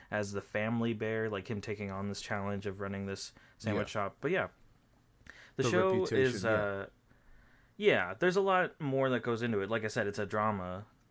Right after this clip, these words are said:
Speaker 2: Mm-hmm.
Speaker 1: but when it comes to the family stuff in the restaurant, yeah, I'm assuming the, the bear, it's interesting. Yeah, it, you don't really think about it too much as you go into it, but you hear the name occasionally, you're like, "Okay,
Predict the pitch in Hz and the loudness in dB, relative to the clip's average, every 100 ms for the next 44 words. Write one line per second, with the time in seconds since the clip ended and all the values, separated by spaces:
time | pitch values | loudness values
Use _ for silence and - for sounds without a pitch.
0 | _ - 107 101 98 95 - _ - - | _ -8 -4 0 0 -2 -4 _ -20 -20
1 | _ _ _ _ _ - 120 117 - 120 | _ _ _ _ _ -4 -2 -2 -2 -2
2 | 113 - - 113 104 98 98 95 95 - | -2 -4 -6 -2 0 0 0 -2 -6 -10
3 | _ _ _ 117 104 135 131 113 - 95 | _ _ _ -10 -4 -2 0 0 -2 -8
4 | 92 98 101 117 - 95 90 - - - | -6 -6 -2 -2 -4 -6 -6 -12 -20 -20
5 | - - - 104 90 107 101 - 139 131 | -20 -20 -6 -4 -4 -4 -6 -4 -2 -2
6 | - 117 107 104 107 123 143 131 131 - | 0 0 2 0 -2 0 2 4 2 0
7 | 139 196 220 185 185 165 175 180 110 120 | -2 0 0 -2 -2 -2 -2 -2 -4 -6
8 | 139 135 143 131 131 127 135 127 107 98 | -4 -2 0 2 0 0 -2 2 2 0
9 | - 113 110 101 95 95 101 120 90 135 | -4 -4 -4 -6 -6 -4 -2 0 -2 -2
10 | 147 185 156 117 110 110 110 98 107 98 | 0 0 2 0 0 -2 -2 -4 -4 -4
11 | 98 98 110 113 92 | -4 -4 -4 -6 -6